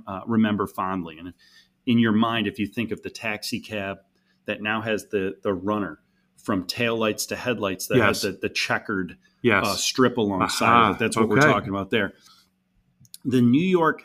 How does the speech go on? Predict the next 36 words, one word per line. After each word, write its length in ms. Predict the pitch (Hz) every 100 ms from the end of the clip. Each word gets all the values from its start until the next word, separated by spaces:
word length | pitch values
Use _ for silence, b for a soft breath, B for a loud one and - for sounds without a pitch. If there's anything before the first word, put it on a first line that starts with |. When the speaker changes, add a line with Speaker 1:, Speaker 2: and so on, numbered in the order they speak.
| -
Speaker 1:
what 180 | 131 131
was 100 | 127
called 200 | 127 -
the 60 |
Hack 520 | 92 - 139 131 - -
Bureau, 480 | 98 104 90 82 - _ _ b b b -
was 180 | 113
formed 340 | - 120 120 104
in 160 | 104
nineteen 400 | 107 123 123 127
twenty-five 640 | 110 113 110 104 107 98 90
to 100 | 104
help 160 | 107 104
regulate 480 | 107 104 101 95 -
the 80 |
city's 400 | 98 104 95 92
taxi 400 | - 95 92 -
industry. 580 | 98 95 95 - 87 - b b b
You 80 | 110
have 100 | 98
so 240 | - 123 117
many 200 | 143 147
taxis 520 | 131 110 104 117 98
now, 220 | 101 98
you 140 | 95
have 100 | 92
so 180 | - 117
many 200 | 113 123
companies 500 | 127 120 110 110 101
trying 220 | - 98 95
to 40 |
get 140 | 107
in 120 | 110 101
on 180 | 95
this 140 | 95 -
business 480 | 143 139 131 127